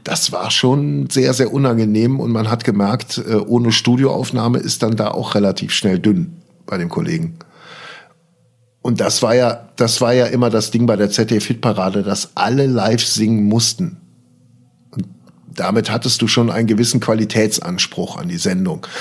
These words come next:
Und wenn du es jetzt bei Carmen Nebel machst, bei so einer großen Drei-Stunden-Sendung, ich glaub, da musst du ja schon alleine eine Woche proben, damit die alle mal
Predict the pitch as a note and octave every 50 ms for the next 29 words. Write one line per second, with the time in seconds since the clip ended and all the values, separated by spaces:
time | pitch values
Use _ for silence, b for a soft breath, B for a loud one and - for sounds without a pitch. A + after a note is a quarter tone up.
0 | B B B B B B B - F2+ F2 F#2+ G2+ G2+ F#2 - - G#2 - - G2
1 | F2+ - G2 F2+ F2 F2+ F2 F2+ A2 A#2+ C3 B2 A2+ A2+ A2 A2 - - G2 F#2
2 | F2+ G#2+ A2+ C3+ C#3+ C3+ A#2 G#2 - G2 A2 A2+ - A#2 G#2 F2 E2+ F2 - -
3 | - A2+ A2 A#2 A#2 G2 F2+ - F2 E2+ F2 F2 E2+ - - - - F2 - F2+
4 | E2+ F2 G2 G2 - G#2 E2+ E2 D#2+ - G#2 E2+ E2 F2 F2 F2+ F2+ F#2 F2 E2+
5 | - - - - G#2 - - - F#2+ G#2 G#2+ G2 F2+ E2+ E2 F#2 F2+ - - -
6 | - - F2+ F#2+ G2 F#2 F2 E2+ F2 F2 E2